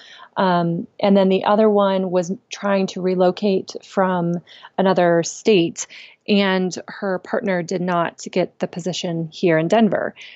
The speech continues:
So, um, but w-, got the job with the, um, understanding that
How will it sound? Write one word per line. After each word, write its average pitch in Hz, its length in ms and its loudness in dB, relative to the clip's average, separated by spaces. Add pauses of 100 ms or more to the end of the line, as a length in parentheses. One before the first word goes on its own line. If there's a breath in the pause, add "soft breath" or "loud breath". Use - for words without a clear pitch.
(140 loud breath)
So, 180 640 2 (100)
um, 175 320 -4
but - 260 0 (720 soft breath)
w-, 190 320 -2
got 202 300 0
the 185 100 2
job 170 440 0 (160)
with 180 420 -6
the, 175 500 0
um, - 380 -4
understanding 185 640 0
that 175 140 0